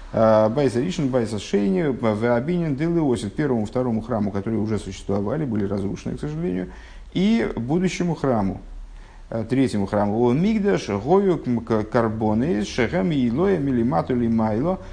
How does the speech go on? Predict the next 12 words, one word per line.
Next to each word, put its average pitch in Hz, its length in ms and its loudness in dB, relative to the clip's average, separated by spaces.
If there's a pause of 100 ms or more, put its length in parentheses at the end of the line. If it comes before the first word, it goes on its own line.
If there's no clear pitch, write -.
(240)
И 123 400 4
мы 110 140 2
знаем, 185 360 0
что 120 340 -2
основная, 113 640 0 (300)
э, 92 340 -6
идея 107 480 2
храма 202 460 2 (300)
заключалась 113 560 2
в 113 280 -8
принесении 117 500 2
жертвоприношений 147 960 0